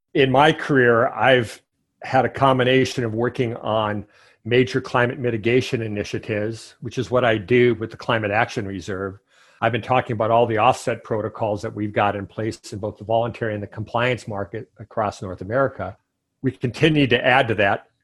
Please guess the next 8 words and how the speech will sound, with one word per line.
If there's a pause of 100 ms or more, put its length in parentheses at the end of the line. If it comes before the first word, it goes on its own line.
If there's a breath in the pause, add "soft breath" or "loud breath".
which
is
increasing
the
amount
of
tools
to